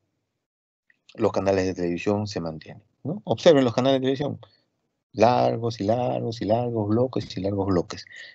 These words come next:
Eso obliga a que en vivo tienes que ir cambiando de un bloque a otro, que las escenografías se van montando una sobre otra, si tienes que ir haciéndolo mientras en un programa esto es en una esquina, haciendo un segmento, están armando en ese momento otra cosa.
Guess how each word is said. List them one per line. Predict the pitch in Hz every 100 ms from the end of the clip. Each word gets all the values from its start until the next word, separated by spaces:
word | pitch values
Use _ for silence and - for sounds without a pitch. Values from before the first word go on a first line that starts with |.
| -
Eso | 117 131
obliga | 123 127 135
a |
que | 117 104
en | 107 98 101
vivo | 120 131 135
tienes | - 117 113
que | 117
ir | 107 117
cambiando | 104 101 110 113 113
de | 107
un | 107
bloque | 107 110 110
a |
otro, | 113 113 113 -
que | 90
las | 92
escenografías | 92 95 90 90 90 - 117
se | 107
van | 101 107
montando | 101 104 107 110 107
una | - 110 107
sobre | 104 92 92
otra, | 110 101 101 87
si | -
tienes | 101 101 104
que | 110
ir | 98
haciéndolo | - 107 104 110
mientras | 104 82 - -
en | 95
un | 107 110
programa | 113 110 110 107
esto | 107 104
es | - - - - -
en | 95
una | 113 117
esquina, | 117 127 107
haciendo | 92 107 113
un | 120
segmento, | 117 120 123 123 147 160 - - -
están | - - 98
armando | 98 104 113 107 95
en |
ese | 101 104
momento | 98 104 104 101
otra | 101
cosa. | - 98 -